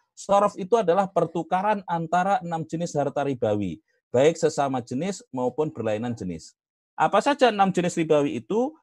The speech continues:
Adalah eh, kurma, jawawut, gandum, garam, emas, eh, eh, yakni dinar, perak atau dirham,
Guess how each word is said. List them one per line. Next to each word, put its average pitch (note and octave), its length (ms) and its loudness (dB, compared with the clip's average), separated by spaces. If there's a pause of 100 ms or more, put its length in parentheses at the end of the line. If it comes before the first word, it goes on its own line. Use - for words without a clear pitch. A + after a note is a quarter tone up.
(120)
Adalah D3+ 560 2 (240)
eh, C3+ 240 0
kurma, F3+ 560 -2 (160)
jawawut, C#3+ 560 0
gandum, C3+ 400 -2
garam, D3 480 0
emas, C#3 400 -6 (400)
eh, A2+ 340 0 (380)
eh, G#2+ 320 0
yakni A2+ 240 -2
dinar, D3 320 2 (300)
perak C3+ 400 2
atau B2+ 260 -4
dirham, B2 380 0